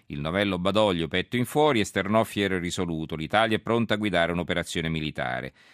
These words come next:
Poi smentì il successivo annuncio dal, del belligerante ministro della difesa che aveva spalleggiato il premier parlando di cinquemila soldati pronti per l'imminente campagna d'Africa. "Oggi, politicamente, diplomaticamente e mediaticamente, concediamo il bis.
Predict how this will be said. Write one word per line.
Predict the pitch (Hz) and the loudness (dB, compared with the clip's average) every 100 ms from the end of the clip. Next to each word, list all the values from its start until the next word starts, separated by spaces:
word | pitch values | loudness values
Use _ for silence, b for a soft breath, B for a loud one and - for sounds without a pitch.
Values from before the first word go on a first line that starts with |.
| b b | b b
Poi | 98 95 | 0 0
smentì | 87 90 - 104 | 0 -2 0 -2
il | 85 | -2
successivo | 78 - 85 110 117 | -6 -6 -6 -2 0
annuncio | 127 151 151 110 | 2 0 0 -2
dal, | 82 82 73 | 0 0 -2
del | 67 87 | -4 -4
belligerante | 78 85 82 80 87 101 82 | -2 -2 -4 0 2 2 0
ministro | 80 87 92 - 87 | -4 -2 -2 -4 -4
della | 104 | 0
difesa | 127 135 139 127 117 | 0 0 0 0 0
che | 92 | 0
aveva | 90 | 0
spalleggiato | 82 - 101 101 90 87 | -2 0 0 0 0 0
il | 104 | 0
premier | - 85 82 82 | 0 0 0 0
parlando | 95 85 80 80 | -2 0 -2 -2
di | 82 | -4
cinquemila | - 104 95 87 87 | -2 -2 -2 -2 -2
soldati | 82 104 80 73 71 - | -2 -2 0 0 -2 -6
pronti | 85 82 76 | -4 -4 -4
per | 76 78 | -8 -4
l'imminente | 82 82 76 73 78 | -4 -2 -2 -4 -4
campagna | 78 73 78 78 80 | -4 -4 -2 -2 0
d'Africa. | 95 82 - - 65 _ B B B B - | 2 2 -2 -14 -16 _ B B B B 0
"Oggi, | 104 85 - | 2 0 -4
politicamente, | - 85 78 76 90 101 92 71 | -8 -6 -6 -4 0 2 0 -2
diplomaticamente | 73 76 76 78 76 87 101 85 | -10 -6 -6 -6 -4 -2 0 0
e | 82 | -2
mediaticamente, | 85 101 127 147 117 104 117 | -2 -2 0 0 2 2 0
concediamo | 104 113 - 95 90 87 | 0 0 0 2 2 2
il | |
bis. | 80 76 71 - | -2 -4 -4 -6